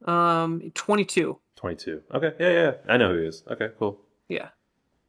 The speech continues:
Speaker 1: Yeah, he, he, so that's the main guy, um,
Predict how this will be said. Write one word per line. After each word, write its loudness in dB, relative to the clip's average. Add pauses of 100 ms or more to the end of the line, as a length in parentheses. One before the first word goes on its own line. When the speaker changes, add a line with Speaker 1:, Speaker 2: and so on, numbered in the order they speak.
(100)
Speaker 1:
Yeah, -4
he, -2
he, -8
so 4
that's 2
the -4
main 0 (460)
guy, 2 (140)
um, -4